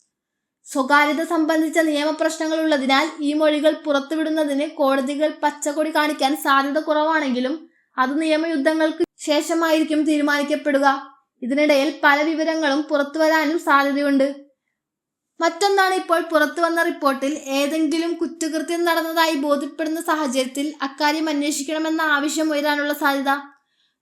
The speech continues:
പുറം സമൂഹത്തിന് മുമ്പിൽ വെളിപ്പെടുത്തിയില്ലെങ്കിൽ പോലും പ്രത്യേക കമ്മീഷനോ മറ്റോ അത്തരം കുറ്റകൃത്യങ്ങൾ അന്വേഷിക്കാനുള്ള സാധ്യതയും നിലനിൽക്കുന്നു. ഹേമ കമ്മിറ്റി റിപ്പോർട്ട്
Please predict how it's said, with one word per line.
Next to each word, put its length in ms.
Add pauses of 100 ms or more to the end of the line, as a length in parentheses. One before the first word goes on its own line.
പുറം 260
സമൂഹത്തിന് 520
മുമ്പിൽ 380
വെളിപ്പെടുത്തിയില്ലെങ്കിൽ 960
പോലും 400
പ്രത്യേക 440 (140)
കമ്മീഷനോ 500
മറ്റോ 380
അത്തരം 420
കുറ്റകൃത്യങ്ങൾ 800
അന്വേഷിക്കാനുള്ള 760
സാധ്യതയും 680
നിലനിൽക്കുന്നു. 760 (480)
ഹേമ 260
കമ്മിറ്റി 440
റിപ്പോർട്ട് 400